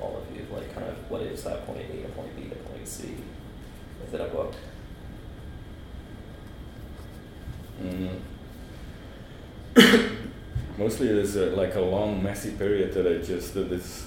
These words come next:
Speaker 2: that I, um, just, um, try di-, diff-, try different methods to just, um, get something out of me, some idea or something. It can be writing, it can be sketching.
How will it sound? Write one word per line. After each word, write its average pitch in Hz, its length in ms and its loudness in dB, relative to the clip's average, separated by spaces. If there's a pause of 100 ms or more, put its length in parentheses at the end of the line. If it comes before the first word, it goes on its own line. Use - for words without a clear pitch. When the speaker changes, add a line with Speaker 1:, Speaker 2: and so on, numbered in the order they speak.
Speaker 2:
that 87 160 0
I, 82 600 0
um, 80 280 -4 (1700)
just, - 360 -4
um, 80 400 -2 (1160)
try 95 180 4
di-, - 100 0 (160)
diff-, 104 180 0 (320)
try 95 140 6
different 98 320 0
methods 90 560 0
to 82 280 -2
just, 82 360 -6
um, 78 420 -4 (540)
get 90 160 2
something 87 360 -4
out 90 140 -2
of 87 140 -4
me, 82 220 -4 (120)
some 87 180 -2
idea 87 360 -2
or 87 60 -6
something. 85 400 -6 (160)
It - 40 -10
can 87 160 0
be 87 60 2
writing, 87 480 0
it 90 160 -6
can 90 140 -4
be 90 120 -2
sketching. 95 480 -6